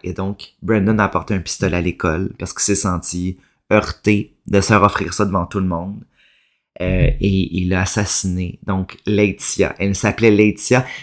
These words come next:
Et donc, j'ai été un peu, euh, obsédé par ce fait divers-là. Puis moi, quand je suis obsédé par un sujet, je me dis, « Ah, il y a matière. » <laughs> Quand t'es... Tu sais, on ne choisit pas nos obsessions. Et quand ils nous habitent autant, c'est qu'on dit, « Ben, il y a quelque chose, faut, faut que j'aille là. »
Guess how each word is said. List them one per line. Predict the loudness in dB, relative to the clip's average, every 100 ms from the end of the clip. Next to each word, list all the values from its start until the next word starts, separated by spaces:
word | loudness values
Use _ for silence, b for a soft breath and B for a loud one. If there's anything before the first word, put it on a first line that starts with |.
| -6
Et | 0
donc, | 2 2 0 -8
j'ai | -2 0
été | 4 6
un | 6
peu, | 4 4 6 6
euh, | 4 2 0 -2
obsédé | -4 0 2 4 4
par | 4 -2
ce | -4
fait | -2 -2 0
divers-là. | 0 0 0 -2 -8 -8 _ _ _ _
Puis | -4 0
moi, | 4
quand | 4
je | 4
suis | 2
obsédé | 6 6 6
par | 6
un | 4 2
sujet, | 2 2 4
je | 4
me | 2
dis, « | 2 0 0 0
Ah, | 0
il | 2
y |
a | 4
matière. » | 4 2 4 6 6 4 B -6
<laughs> | 0
Quand | 4 6
t'es... | 6 4
Tu | B 4
sais, |
on | 6
ne | 6
choisit | 4 2 2
pas | 0
nos | 0 0
obsessions. | 0 -2 -6 -6 -10 _ _ _ -12
Et | -2
quand | 2
ils | 4
nous | 4 6 6
habitent | 6 4
autant, | 4 4 4 4
c'est | 4
qu'on | 2 0
dit, « | 0
Ben, | -2
il |
y | -2
a |
quelque | -4 -6
chose, | -4 -4 -6
faut, | -10 -14
faut | -12 -6 -2
que |
j'aille | 2 2 2
là. » | 0